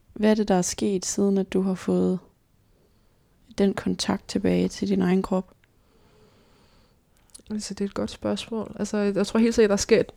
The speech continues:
Speaker 2: altså, efter fødslen af min første datter, hun er fire i dag, ikke? Der sker noget, altså, kæmpe, øh, kvantespring i forhold til det. Men jeg tror bare, at kroppen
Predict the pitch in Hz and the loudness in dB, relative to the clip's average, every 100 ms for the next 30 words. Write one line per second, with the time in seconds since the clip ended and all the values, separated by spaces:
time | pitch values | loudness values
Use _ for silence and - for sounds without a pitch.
0 | - 208 208 220 233 - 214 202 214 208 | -6 -2 0 2 0 2 2 4 2 0
1 | 185 180 175 - 180 - 185 180 180 180 | 0 -2 -4 -4 -4 -4 -4 -2 -2 -4
2 | - 190 190 180 160 - 254 - 214 208 | -2 -2 -2 -2 -6 -6 -6 -4 0 2
3 | 175 190 170 170 - - 190 - - 202 | 4 4 2 0 -4 -10 -8 -6 -2 0
4 | 196 175 - - 175 165 175 170 - 170 | 0 -4 -6 -10 -8 -6 -8 -10 -8 -8
5 | 180 - 175 - - 175 175 - - 180 | -8 -6 -6 -6 -8 -6 -6 -6 -6 -8
6 | _ _ _ _ - - - _ - 196 | _ _ _ _ -20 -20 -20 _ -2 0
7 | 180 - 202 185 190 185 185 - 190 - | 0 0 -2 0 2 2 0 -2 -8 -12
8 | - _ _ _ _ _ _ _ _ _ | -20 _ _ _ _ _ _ _ _ _
9 | _ _ _ _ _ _ _ - - 202 | _ _ _ _ _ _ _ -6 -2 0
10 | 226 | 0